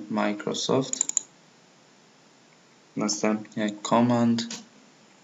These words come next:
command processor. Dobrze, i które wymie-, wybieramy? Otóż zmienimy wartość parametrowi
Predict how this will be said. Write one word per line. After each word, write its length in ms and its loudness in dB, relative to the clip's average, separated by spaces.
command 460 0
processor. 720 -4
Dobrze, 380 6
i 320 4
które 540 10
wymie-, 560 4
wybieramy? 540 8
Otóż 560 4
zmienimy 720 6
wartość 540 2
parametrowi 1040 4